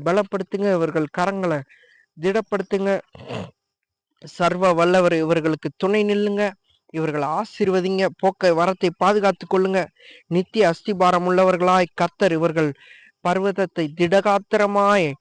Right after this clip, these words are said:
அசைக்கப்படாதவர்களாய் இவர்கள் நிலை நிற்கும்படி இவர்கள் ஒவ்வொருத்தரையும் கர்த்தர் நிலை நிறுத்துவீராக. இவர்கள் யாவரையும் ஸ்திரப்படுத்துவீராக. கர்த்தர் மென்மேலும் பலப்படுத்துவீராக. தேவனுடைய பரிபூரண சுகமும் ஆரோக்கியமும் சௌக்கியமும்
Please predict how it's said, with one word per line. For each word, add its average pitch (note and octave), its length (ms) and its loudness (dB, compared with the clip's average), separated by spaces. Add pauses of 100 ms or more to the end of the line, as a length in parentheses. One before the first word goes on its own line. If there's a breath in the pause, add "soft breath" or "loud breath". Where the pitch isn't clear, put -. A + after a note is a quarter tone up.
(260 loud breath)
அசைக்கப்படாதவர்களாய் G#3 1300 2
இவர்கள் E3 300 0
நிலை F3+ 320 2
நிற்கும்படி G3 640 0 (480)
இவர்கள் D#3+ 320 -4
ஒவ்வொருத்தரையும் G3 720 -2
கர்த்தர் F3+ 360 -2
நிலை F#3 380 4
நிறுத்துவீராக. F#3+ 760 0 (520 soft breath)
இவர்கள் D#3+ 400 0
யாவரையும் F#3+ 640 0
ஸ்திரப்படுத்துவீராக. F3+ 1120 -2 (100)
கர்த்தர் E3+ 360 -4
மென்மேலும் F3+ 640 -2
பலப்படுத்துவீராக. F#3+ 880 0 (720 loud breath)
தேவனுடைய F3+ 600 2 (160)
பரிபூரண F#3 580 0
சுகமும் F#3 560 -2 (120)
ஆரோக்கியமும் F#3 640 0
சௌக்கியமும் F#3+ 640 -2